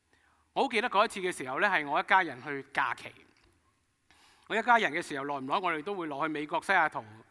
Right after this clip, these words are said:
啊，住幾日，啊，休息一下。咁嗰次都係一樣。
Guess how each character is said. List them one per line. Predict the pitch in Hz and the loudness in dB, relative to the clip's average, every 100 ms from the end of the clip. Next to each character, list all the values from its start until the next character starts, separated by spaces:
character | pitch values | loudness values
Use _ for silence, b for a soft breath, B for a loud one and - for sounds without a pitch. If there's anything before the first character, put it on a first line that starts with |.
| b b - | b b -2
啊， | 139 123 | -2 -2
住 | 156 147 | -6 -8
幾 | 226 | 0
日， | 202 | 4
啊， | 160 - - b b _ 120 | 4 4 -20 b b _ 0
休 | 196 214 | 2 2
息 | 202 | 2
一 | |
下。 | 190 147 113 123 123 170 | 2 2 -4 -8 -10 -12
咁 | |
嗰 | 190 202 | -6 -4
次 | 185 | -4
都 | 202 | -8
係 | 151 | -8
一 | 175 | -10
樣。 | 147 | -12